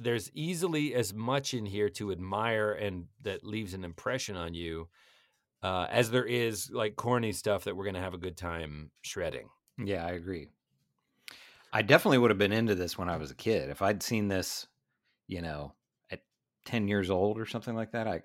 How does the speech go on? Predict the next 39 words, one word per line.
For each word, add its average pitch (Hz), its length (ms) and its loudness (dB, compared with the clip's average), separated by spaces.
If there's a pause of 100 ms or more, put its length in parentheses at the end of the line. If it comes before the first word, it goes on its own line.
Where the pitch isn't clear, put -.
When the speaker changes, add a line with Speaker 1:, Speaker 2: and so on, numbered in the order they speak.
(100)
Speaker 2:
I 82 180 -4 (400)
think 95 200 -2
I - 40 4
would 82 140 0
have 76 100 -2
liked 87 200 0
it 82 80 -6
a 69 60 -8
lot. 85 340 -4 (580)
Speaker 1:
Well, 139 120 2
the 131 140 6
seer, 123 560 2
the 127 120 -4
blind 110 460 -2
seer, 113 520 -4
that 120 200 -6
was, 123 260 -8 (140)
that 101 120 -8
he 113 140 -4
was 127 220 -4
intense. 101 720 -6 (200)
Speaker 2:
Mm-hmm. 101 260 -2 (140)
Speaker 1:
And 104 180 -4
then 120 140 -2
there's, 110 320 -2
I 123 80 0
mean, 160 180 0
there's 165 200 0
just 175 180 -4
a 160 60 2
lot 131 600 -2 (1000)
going 135 420 6
on 117 540 2 (120)
in, 107 240 -6
in 107 240 -4
the 104 80 -2
movie, 107 880 -4
uh, 98 480 -2 (140)
but 113 300 -4